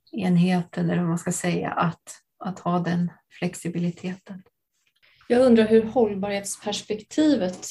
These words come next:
Speaker 2: kommer med i det här och vad, hur man främjar hållbarhet genom partnering.
Speaker 1: Mm. I min värld så finns det inget annat sätt att jobba hållbart än att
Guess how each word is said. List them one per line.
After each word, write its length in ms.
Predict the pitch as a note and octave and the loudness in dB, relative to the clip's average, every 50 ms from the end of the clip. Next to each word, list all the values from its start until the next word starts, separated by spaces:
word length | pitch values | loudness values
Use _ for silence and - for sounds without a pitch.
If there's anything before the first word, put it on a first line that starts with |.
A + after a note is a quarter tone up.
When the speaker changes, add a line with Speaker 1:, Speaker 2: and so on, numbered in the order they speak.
| - - - | -16 -16 -6
Speaker 2:
kommer 260 | - G3+ F#3+ F#3+ F#3 | -2 2 4 4 4
med 300 | F3+ E3+ E3 D#3 D#3 D#3 | 4 4 2 0 0 0
i 100 | E3 D#3+ | -2 -2
det 120 | D#3+ D#3+ E3+ | -4 -6 -8
här 180 | - - - - _ _ _ _ _ - | -10 -10 -12 -12 _ _ _ _ _ -18
och 140 | F#3+ - - | -18 -12 -6
vad, 280 | F3+ F3 E3 D#3+ E3 - | -4 -4 -2 -4 -4 -8
hur 180 | F#3+ - F#3 | -8 -4 -4
man 220 | F3 E3 E3+ E3+ E3+ | -2 -2 -4 -6 -8
främjar 480 | - - - G3 F#3 F3 E3+ E3 E3 | -8 -4 -2 0 0 0 0 -2 -4
hållbarhet 800 | E3+ F#3 F3 E3+ - E3+ E3+ F3 F#3 F3 F#3 - - _ - - - | -4 -4 -4 -4 -4 -6 -4 -4 -2 -4 -4 -6 -10 _ -20 -14 -12
genom 280 | - E3 D#3+ D#3+ D#3 D#3 | -10 -10 -10 -10 -12 -12
partnering. 580 | - F3+ - - - - - F#3+ - - - _ _ _ _ _ _ _ _ _ _ _ G3+ | -12 -12 -14 -10 -10 -8 -8 -8 -8 -10 -14 _ _ _ _ _ _ _ _ _ _ _ -4
Speaker 1:
Mm. 380 | G3+ G#3 A3 A#3 C4 B3+ - - - _ _ _ _ _ _ _ _ - | -2 0 0 -2 -2 -4 -8 -14 -20 _ _ _ _ _ _ _ _ 0
I 140 | A3 A#3+ | 2 4
min 380 | A#3+ A#3+ C#4 E4+ E4 C#4 B3 F#3 | 4 6 6 6 6 6 4 4
värld 380 | E3 D#3 D#3+ E3+ G3+ A3 B3 C4+ - - - - - - - _ _ _ _ _ _ _ _ | 4 2 4 4 2 0 -2 -6 -12 -14 -14 -14 -16 -20 -20 _ _ _ _ _ _ _ _
så 500 | - - - - A#3 A3+ G#3 - - _ _ _ _ _ - - - | -8 -6 -2 0 0 0 0 -2 -6 _ _ _ _ _ -20 -10 -4
finns 460 | - B3 C4 C4 C4 - - - - | -2 0 0 0 0 -2 -6 -8 -8
det 260 | - G3 F3+ - - - _ _ _ _ _ _ - | -4 -2 -2 -2 -4 -8 _ _ _ _ _ _ -2
inget 500 | G#3 A3 G#3 F#3+ G3 G3 G#3+ G#3+ G#3+ - _ | 0 0 0 0 0 -2 -2 -4 -4 -4 _
annat 380 | - G3 G3 G3 - - - - | 0 0 2 2 2 0 0 0
sätt 340 | - - G3+ G3 G3 - - - | -2 -2 -2 -2 -4 -8 -8 -6
att 80 | G3 | -2
jobba 220 | F#3+ F#3+ F#3+ F#3 F3+ | -2 0 0 0 -2
hållbart 720 | F#3 A3 G#3+ G3+ G3 G3+ G#3 C4 C#4 A#3+ G3 F#3 - - - - | 0 0 0 0 0 -2 0 2 4 4 4 2 -2 -10 -14 -10
än 200 | G3+ F#3 F3+ - - | -8 -8 -8 -8 -6
att 240 | F#3 F#3 F#3 - | -6 -6 -6 -8